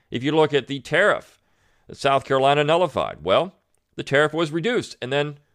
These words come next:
South Carolina nullified the force bill and adjourned, right? So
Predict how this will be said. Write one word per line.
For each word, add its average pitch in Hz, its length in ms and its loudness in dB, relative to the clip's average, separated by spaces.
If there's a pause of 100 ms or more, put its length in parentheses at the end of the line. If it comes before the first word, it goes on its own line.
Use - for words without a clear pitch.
(140)
South 170 260 -2
Carolina 160 320 0
nullified 160 540 2
the - 80 -2
force 240 340 0
bill 90 340 0
and 101 140 -6
adjourned, 85 400 -6
right? 131 220 -2
So 160 220 0